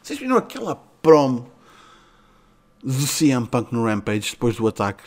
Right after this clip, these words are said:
no Dynamite? Foda-se! Meu Deus! Tipo, ya.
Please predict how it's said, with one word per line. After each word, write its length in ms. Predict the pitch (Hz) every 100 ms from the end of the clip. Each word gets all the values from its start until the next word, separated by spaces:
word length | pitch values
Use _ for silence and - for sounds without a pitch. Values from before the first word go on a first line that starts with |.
| -
no 100 | 113
Dynamite? 500 | 104 95 87 - - - - - - - - - - - 539 554 523 554 554 640 762 - - - - 427 480 - - -
Foda-se! 800 | 523 440 - - - - - - _ _ _ _ _ - - _ -
Meu 280 | 185 147
Deus! 400 | 87 - - - - _ _ _ _ _ _ _ _ _
Tipo, 400 | - 170 - -
ya. 320 | 196 190 160